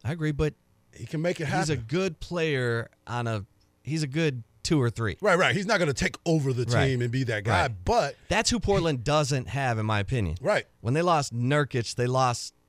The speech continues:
Speaker 1: that really heady player out of the double team, the guy who finds the open man. Nurkic was a, a good passer.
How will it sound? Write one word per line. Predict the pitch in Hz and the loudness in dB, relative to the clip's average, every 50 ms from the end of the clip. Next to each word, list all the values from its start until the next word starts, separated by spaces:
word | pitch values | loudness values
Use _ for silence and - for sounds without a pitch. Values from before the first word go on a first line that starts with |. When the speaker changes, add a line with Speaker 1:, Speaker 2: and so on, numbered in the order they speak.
| _ - | _ -2
Speaker 1:
that | 120 117 113 113 - _ _ - | 0 0 0 0 -4 _ _ -10
really | 127 123 131 131 123 117 117 110 | -4 0 0 2 2 2 2 0
heady | 92 - 131 127 120 120 117 | -2 -2 -2 0 0 0 -2
player | 107 - - 123 117 123 117 110 104 101 | -2 -4 -6 -6 -6 -4 -4 -2 -2 -2
out | - 101 107 107 | -2 -2 -2 -2
of | 107 | -2
the | 101 98 | -4 -6
double | 92 113 107 107 110 104 | -4 -2 -2 -2 -2 -6
team, | - - 110 104 104 101 95 98 - _ _ _ _ _ _ _ _ _ - | -6 -6 -6 -4 -4 -4 -4 -6 -8 _ _ _ _ _ _ _ _ _ -6
the | 107 | -2
guy | 127 123 117 | 0 0 0
who | 110 | 0
finds | - 131 123 123 120 110 | 0 0 0 0 0 0
the | 113 117 | 0 0
open | 110 104 101 | 0 0 -2
man. | 101 101 101 101 101 101 98 101 101 _ _ _ _ _ _ _ _ _ _ _ _ _ _ _ _ _ _ - | 0 0 0 0 0 0 -2 -4 -6 _ _ _ _ _ _ _ _ _ _ _ _ _ _ _ _ _ _ -2
Nurkic | 123 123 131 113 131 110 - - | 0 0 0 0 -2 -4 -4 -4
was | 107 107 101 110 | -4 -4 -2 0
a, | 107 104 98 - - _ _ _ _ - | 0 0 -2 -4 -8 _ _ _ _ -16
a | - 101 | -12 -6
good | 104 113 110 - | -4 -2 0 0
passer. | - - 113 107 107 104 - - 120 113 110 107 107 104 101 | 0 0 2 2 2 0 0 0 0 0 2 2 2 2 0